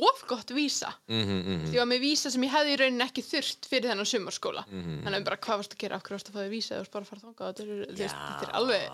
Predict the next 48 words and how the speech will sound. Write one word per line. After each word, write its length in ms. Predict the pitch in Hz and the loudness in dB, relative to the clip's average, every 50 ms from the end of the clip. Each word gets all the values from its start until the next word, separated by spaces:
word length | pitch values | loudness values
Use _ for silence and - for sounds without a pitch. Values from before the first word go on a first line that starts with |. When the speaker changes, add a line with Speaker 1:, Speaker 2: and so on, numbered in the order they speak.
| - - | -8 -8
Speaker 2:
já, 80 | - 71 67 | -6 -6 -4
Speaker 1:
þetta 100 | - - | -2 0
Speaker 2:
já. 60 | 202 | 2
Speaker 1:
má 60 | 220 226 | 2 2
ekki 160 | 240 233 233 | 2 2 2
vera 180 | 196 208 196 190 | 2 2 4 4
of 120 | 220 233 220 | 4 4 4
lélegt 320 | 220 233 254 294 302 - | 2 2 2 2 -2 -2
og 60 | 240 220 | -4 -4
má 60 | 214 | -2
ekki 120 | 214 214 196 | -2 -4 -4
vera 100 | 196 196 | -2 -2
of 100 | 202 202 | -4 -2
gott. 280 | - 208 233 - - - | -2 -2 -2 -2 -4 -8
Þetta 140 | - - - | -10 -8 -6
er 100 | - 104 | -2 0
Speaker 2:
Nei, 260 | 104 107 110 113 113 | 2 4 4 4 4
Speaker 1:
alveg 220 | - - - - - | 2 0 -4 -6 -4
bara 380 | - - 101 101 98 - - | -2 -2 0 0 0 0 0
Speaker 2:
nei, 140 | - 92 95 | 0 0 0
nei, 140 | 95 98 95 | 0 0 0
nei, 120 | 92 90 | 0 0
nei, 0 | |
nei, 120 | 85 85 82 78 80 | -2 -2 -4 -4 -4
nei, 180 | 78 78 90 95 | -4 -2 -2 0
einmitt, 380 | 117 131 127 107 85 78 - | 0 0 0 -2 -2 -4 -4
þetta, 240 | - 73 71 - - | -6 -8 -8 -8 -6
vá, 160 | - 78 78 - - | -4 -2 -2 -2 -4
einmitt, 220 | - 76 67 - - - | -8 -12 -12 -14 -18 -20
þetta 80 | - - | -14 -12
er 80 | - 71 | -10 -8
alveg 100 | 69 76 92 | -6 -2 -2
hefi, 160 | 95 80 71 | -2 -2 -4
sko. 180 | - - - - - | -8 -12 -14 -14 -8
Speaker 1:
Mhm. 400 | - 208 208 208 202 185 190 208 - _ _ _ - - - - _ | -6 -4 -4 -2 -2 -4 -6 -8 -12 _ _ _ -10 -10 -10 -6 _
En 140 | - 240 240 | 0 0 2
hérna, 220 | 262 254 240 247 - | 2 4 4 2 2
hefurðu, 420 | - 240 262 311 339 339 330 294 254 - - - _ _ - | 2 2 2 2 2 2 2 2 2 2 -2 -8 _ _ -6
sko, 220 | 262 - - 269 240 - - - _ _ | -6 0 2 2 2 2 0 -4 _ _
að 100 | - 262 254 | -2 2 2
því 60 | 277 | 4
að 40 | 254 254 | 4 4
nú 40 | 269 | 2
ert 180 | 262 - - 220 - - - | 0 -2 -6 -10 -10 -10 -4
þekktur 480 | - - 269 - - - 202 185 - - - | 0 0 0 0 0 0 0 0 0 -2 -2
Íslendingur, 520 | 240 - 226 202 185 180 175 156 139 - | -2 0 0 0 0 -2 -2 -2 0 0
Speaker 2:
Mhm. 240 | 135 123 110 107 113 - - - | 0 0 -2 -4 -6 -8 -4 0
Speaker 1:
hefurðu, 540 | 277 294 311 294 302 294 285 277 262 240 | 2 2 2 2 2 4 6 6 6 4